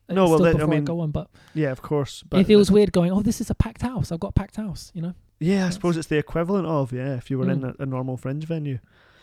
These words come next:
Speaker 2: Yeah, yeah,
Speaker 1: But
Speaker 2: yeah,
Speaker 1: it's
Speaker 2: yeah.
Speaker 1: people that maybe couldn't come to the Fringe that might be in other parts of the world that might not have been there otherwise, you know?
Speaker 2: Oh, yeah, yeah, yeah,
Speaker 1: You're reaching
Speaker 2: yeah.
Speaker 1: a different audience. It's
Speaker 2: Um,
Speaker 1: tremendous.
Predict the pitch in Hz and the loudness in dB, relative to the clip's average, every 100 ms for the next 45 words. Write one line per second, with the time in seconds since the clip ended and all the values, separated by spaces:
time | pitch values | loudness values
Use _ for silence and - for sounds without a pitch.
0 | _ - 147 143 - - 143 143 143 147 | _ -6 -4 -4 -8 -12 -10 -6 -2 -2
1 | 143 220 - 139 - 139 190 139 135 - | -2 -2 -2 -4 -4 -6 -4 -4 -4 -6
2 | 135 127 - 165 247 220 165 147 123 - | -8 -8 -8 -8 -8 -6 -4 -6 -6 -6
3 | 143 123 135 131 131 - 135 - 127 120 | -6 -6 -6 -4 -6 -6 -8 -8 -10 -6
4 | 147 165 131 - _ - 127 135 131 127 | -6 -6 -10 -12 _ -20 -10 -6 -6 -6
5 | 123 151 170 131 165 269 175 117 123 151 | -4 -2 0 0 -2 -4 -4 -6 -6 -6
6 | 285 _ 269 269 156 156 135 - - 151 | -8 _ -8 -4 -2 -2 -4 -10 -14 -8
7 | 147 139 135 135 135 151 156 143 160 127 | -6 -6 -8 -10 -12 -10 -8 -6 -6 -6
8 | 127 127 131 165 208 - 160 - 156 - | -8 -8 -8 -6 -8 -8 -12 -6 -4 -4
9 | - - | -6 -10